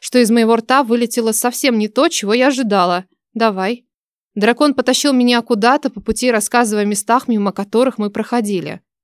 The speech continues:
«Это статуя эльфу-целителю, который несколько тысячелетий назад спас всех жителей города от страшной болезни».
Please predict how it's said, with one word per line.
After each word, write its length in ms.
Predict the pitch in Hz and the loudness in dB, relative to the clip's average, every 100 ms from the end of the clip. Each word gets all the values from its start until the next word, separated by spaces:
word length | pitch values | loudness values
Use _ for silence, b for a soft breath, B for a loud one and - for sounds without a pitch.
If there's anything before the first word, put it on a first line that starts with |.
| - | -8
«Это 340 | - 180 185 | -6 -4 -6
статуя 520 | - 131 170 180 175 | -6 -6 -6 -4 -4
эльфу-целителю, 840 | 175 - 180 196 175 165 - 175 185 | -4 -6 -6 -6 -6 -8 -8 -8 -8
который 380 | 196 185 196 196 | -8 -6 -6 -4
несколько 500 | 196 - 202 190 202 | -4 -4 -6 -6 -8
тысячелетий 720 | 196 - - 196 185 185 190 | -8 -10 -6 -4 -4 -6 -6
назад 340 | 175 190 190 | -6 -4 -4
спас 320 | - 180 180 | -4 -4 -4
всех 240 | - 185 175 | -4 -6 -4
жителей 380 | 190 190 170 | -6 -4 -6
города 480 | 165 175 202 202 165 | -6 -4 -4 -4 -8
от 80 | 165 | -8
страшной 520 | - 175 170 - 185 | -8 -6 -8 -8 -10
болезни». 640 | 175 180 175 170 180 185 | -6 -6 -4 -6 -8 -12